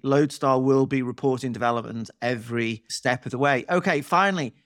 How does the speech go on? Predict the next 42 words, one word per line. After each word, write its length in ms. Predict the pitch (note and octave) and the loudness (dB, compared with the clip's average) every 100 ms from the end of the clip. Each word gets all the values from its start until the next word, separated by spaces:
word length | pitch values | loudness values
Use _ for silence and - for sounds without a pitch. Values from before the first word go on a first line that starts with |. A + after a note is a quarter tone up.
| _ _ | _ _
one 300 | C3 F3+ G3+ F#3 | -2 4 4 2
of 220 | E3 D#3+ | 2 4
your 260 | D#3 D#3+ D#3 | 4 2 2
just 340 | C3+ G3+ - | 0 -2 -2
breaking 540 | - F3 F3 E3+ D#3 D#3+ | 0 2 2 -2 -4 -6
stories, 560 | - - D3+ C#3 A2+ | -6 0 2 2 2
Alex. 320 | G#2 G#2 - - | 0 -2 -6 -2
The 100 | C3+ | -2
Dutch 320 | A#2+ F#3 - | 2 0 -2
cargo 520 | - F3+ E3+ E3+ E3 | -2 4 4 4 -2
community 520 | D#3 D#3+ E3+ F3+ F#3+ | -2 -4 -2 -2 0
is 100 | E3 | 2
up 120 | F#3 G3+ | 2 2
in 100 | F#3 | 4
arms 340 | F3 F3+ D#3+ | 4 2 0
at 100 | C3 | -4
the 60 | C3+ | -4
apparent 520 | - - F#3 F#3+ D3+ | -4 -2 0 0 -2
refusal 640 | C#3+ - F3+ E3 F#3 G3 _ _ | -6 -4 -4 -2 -4 -6 _ _
of 100 | C3+ | -6
Schiphol 420 | - F#3 - E3+ | -4 -6 -2 2
Airport 340 | D3+ D3+ D3+ C3+ | 2 2 -2 0
to 60 | |
work 360 | D3+ D#3+ E3 D3 | 0 2 2 0
with 120 | D#3+ | -2
it 240 | C3 C3+ - _ _ | -2 -4 -8 _ _
to 120 | - C#3+ | -4 0
ensure 300 | C3+ E3+ E3 | 0 -2 -4
cargo 560 | - D#3 D3+ D3+ D3+ | -2 0 2 0 0
retains 680 | - C3+ - D3 C#3 C#3 C3+ | -2 -6 -2 -2 0 -2 -4
capacity, 840 | - - - D3+ C#3+ C#3+ C3+ B2+ - _ _ _ | -14 -20 -4 -4 -4 -4 -4 -4 -8 _ _ _
as 160 | B2 | -4
well 460 | B2 D3 D#3 D3+ D3 | 0 4 4 4 0
as 400 | A#2+ C3+ B2+ A#2 - - | -2 0 0 -4 -12 -4
the 140 | B2+ | 0
airport's 420 | C3 C3 C3 B2+ | 0 0 -4 -4
stature 440 | - C3+ C3 - B2 | -4 -4 -4 -6 -4
and 80 | |
importance 440 | A#2 A#2 B2+ C#3 - | -4 -4 -6 -6 -12
to 80 | B2 | -12
the 60 | |
country. 400 | - C3 B2+ A#2+ | -2 -2 -2 -6